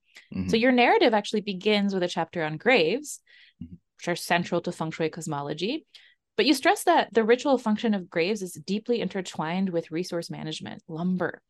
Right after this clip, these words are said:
Speaker 1: Can you explain what trees in the economy have to do with litigation over tombs?
Speaker 2: Absolutely, yes. Well, let me just say, uh, uh, before I give you, I'm gonna give you my answer, uh, and I also wanna f-, point out that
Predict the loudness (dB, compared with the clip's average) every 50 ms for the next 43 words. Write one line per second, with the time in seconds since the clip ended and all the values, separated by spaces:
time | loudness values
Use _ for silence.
0 | _ _ -2 0 2 2 2 2 0 -4 -4 -4 -2 -2 -2 -4 -4 -6 -6 -6
1 | -4 -4 -2 -2 -2 -2 -4 -6 -8 -8 -8 -8 -6 -4 -4 -4 -4 -4 -6 -10
2 | -10 -10 -8 -6 -4 -4 -4 -2 -2 -4 -4 -4 -6 -8 -8 -8 -10 -10 -6 -6
3 | -6 -6 -6 -8 -6 -6 -6 -4 -6 -6 -8 -10 -16 _ _ _ _ _ _ _
4 | _ _ -6 -6 -6 -6 -10 -10 -8 -6 -6 -6 -8 -8 -10 -8 -4 0 0 0
5 | 0 0 -4 -10 -14 -18 -18 -18 -10 0 4 4 4 4 4 2 2 2 2 2
6 | 0 -2 2 2 4 4 4 2 0 0 2 2 4 4 2 0 -4 -8 -10 -6
7 | -6 -8 -6 -4 -6 -8 -2 0 4 6 6 6 6 6 4 0 0 2 0 0
8 | 0 0 2 2 2 2 2 2 2 2 2 2 2 2 0 -2 -4 -6 -6 -8
9 | -8 -8 -8 -8 _ 0 2 2 0 0 -2 -2 0 2 2 4 4 2 2 2
10 | 2 2 4 4 2 2 0 -2 _ _ _ _ _ _ _ -20 -20 _ _ -4
11 | 0 2 2 2 2 0 -2 -2 0 -2 -2 -2